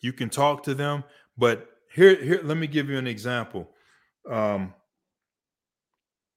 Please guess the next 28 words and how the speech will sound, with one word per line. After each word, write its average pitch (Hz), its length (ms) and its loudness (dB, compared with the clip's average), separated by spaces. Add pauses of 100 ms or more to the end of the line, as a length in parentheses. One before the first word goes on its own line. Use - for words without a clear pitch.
(140)
so 131 120 0
I 135 40 4
went 160 200 2
back 156 180 4
to 135 60 -8
school 147 260 0
to 131 80 -2
get 131 140 -2
my 120 160 -2
doctorate 113 580 -4 (180)
in 107 140 -8
sports - 380 -4
psychology. 98 680 -6 (480)
And 110 160 -6
so 123 240 -4
I 113 140 -4
started 127 440 0
studying 120 680 -2
different 120 360 -6
aspects 117 640 -6
of 104 180 -8
the 107 80 -12
brain 110 440 -4
and 101 120 -6
how 107 260 -4
it 101 80 -8
works 104 420 -6
and, 92 220 -8